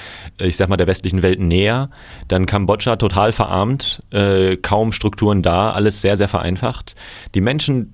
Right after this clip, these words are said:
dementsprechend sehr offen und nah und irgendwie eben nicht, also irgendwie, ne, wenn man wenig hat, hat man auch wenig zu verlieren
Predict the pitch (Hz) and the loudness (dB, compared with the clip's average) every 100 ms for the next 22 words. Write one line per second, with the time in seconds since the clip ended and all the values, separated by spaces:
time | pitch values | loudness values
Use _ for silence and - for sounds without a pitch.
0 | - 123 143 - 127 - 101 - 120 139 | -2 0 0 -2 -4 -2 -2 2 2 2
1 | 139 - 110 - 156 120 90 85 85 82 | -2 -4 -6 -2 -2 0 0 0 0 0
2 | 92 151 202 - 107 98 110 107 107 104 | -2 -6 -6 -4 -4 -2 -2 -2 0 0
3 | 101 107 135 - - 110 110 95 120 123 | 2 2 0 -6 -8 -2 -2 -2 -4 0
4 | 131 120 123 113 123 120 139 127 120 110 | 2 2 2 2 0 0 -2 -2 -2 -2
5 | 98 107 110 101 107 101 117 165 170 | -2 0 0 -2 0 0 0 0 -4